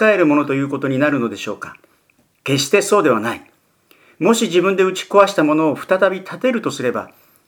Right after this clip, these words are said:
私は自分が違反者であると証明することになります。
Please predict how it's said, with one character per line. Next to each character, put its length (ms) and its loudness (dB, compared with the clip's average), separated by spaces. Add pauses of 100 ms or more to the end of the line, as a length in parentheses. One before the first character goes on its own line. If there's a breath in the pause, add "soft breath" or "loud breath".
(160)
私 320 0
は 100 4
自 160 -4
分 160 2
が 80 4
違 120 4
反 200 0
者 120 0
で 100 2
あ 80 2
る 100 -6
と 80 -2
証 300 0
明 160 0
す 120 -6
る 120 -6
こ 80 -6
と 100 -4
に 140 -2
な 100 -4
り 80 -12
ま 100 -14
す。 220 -20